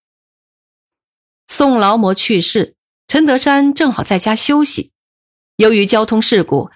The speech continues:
柳王明在很多场合放风，要撤销他县长职务。他感到干得窝火，向李树生请了几天假。“心脏不太好，到市医院检查一下，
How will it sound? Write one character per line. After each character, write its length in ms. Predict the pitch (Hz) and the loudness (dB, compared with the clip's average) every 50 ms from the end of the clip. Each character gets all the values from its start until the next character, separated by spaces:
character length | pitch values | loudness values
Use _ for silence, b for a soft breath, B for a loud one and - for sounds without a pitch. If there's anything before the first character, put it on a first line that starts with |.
| B B | B B
柳 160 | _ 196 202 208 | _ 0 2 2
王 180 | 220 240 294 | 2 2 2
明 160 | 294 262 226 | 2 2 2
在 180 | 240 - 277 240 | 2 2 0 0
很 280 | - - 190 156 147 151 | 0 0 0 2 2 2
多 140 | - - | 0 0
场 240 | 294 - - 156 151 | -2 -2 -4 -4 -4
合 120 | 147 - 151 | -2 -4 -4
放 280 | - - 220 185 160 | -2 -2 -2 -2 -2
风， 240 | 160 - 208 214 220 B B B B | -2 -2 -2 -2 -4 B B B B
要 200 | - 202 180 170 | -4 -2 -2 -2
撤 280 | 165 - - 294 240 185 | -4 -4 -2 0 0 0
销 220 | 156 - 190 180 | 0 0 -2 -2
他 200 | 185 - 196 165 | -2 -2 -4 -4
县 260 | 175 - - 220 160 - | -2 -2 0 0 0 0
长 220 | - 160 - - | -2 -4 -6 -6
职 160 | - - 151 | -6 -4 -4
务。 280 | 156 156 160 - - _ _ _ _ _ _ _ _ | -2 -2 -4 -4 -6 _ _ _ _ _ _ _ _
他 100 | - 208 | -8 -6
感 260 | 190 - 165 143 139 | -4 -4 -4 -4 -2
到 220 | 156 180 170 160 160 | -2 0 0 -2 -2
干 240 | - - 190 170 | -2 -2 -2 -2
得 80 | 156 151 | -2 -2
窝 260 | 143 151 180 190 196 | 0 0 0 0 0
火， 320 | 196 - - 151 - - _ _ _ _ _ _ _ | -2 -2 -6 -6 -6 -8 _ _ _ _ _ _ _
向 260 | - - 302 285 269 240 | -4 0 0 2 2 2
李 100 | 190 170 | 2 0
树 200 | 170 - 269 233 | 2 0 0 0
生 260 | - 269 262 262 277 | 2 2 2 2 2
请 180 | 269 - - | 0 0 0
了 80 | 151 156 | 0 0
几 140 | 175 - - | 0 -4 -6
天 220 | - - 165 190 | -2 0 0 0
假。 280 | 202 - 233 - - _ _ _ _ _ _ _ _ _ _ _ _ _ _ _ _ _ _ _ _ | 2 0 -2 -2 -4 _ _ _ _ _ _ _ _ _ _ _ _ _ _ _ _ _ _ _ _
“心 240 | _ - - 180 190 | _ -2 0 0 0
脏 180 | 202 233 196 180 | 2 0 -2 -2
不 60 | 180 | -2
太 140 | - 165 151 | -2 -2 -2
好， 360 | 143 - - - 143 - _ _ _ _ | -2 -4 -4 -6 -8 -10 _ _ _ _
到 120 | - 185 175 | -2 -2 -2
市 220 | 170 - 220 196 | 0 0 0 2
医 140 | 180 185 185 | 2 2 2
院 220 | 185 180 165 156 | 2 0 0 -2
检 220 | - - 160 - 127 | -2 -2 -4 -2 -2
查 180 | - - 160 | -4 -2 -2
一 80 | 185 160 | -2 -2
下， 360 | 151 - 165 135 - - _ | 0 -2 -2 -4 -4 -8 _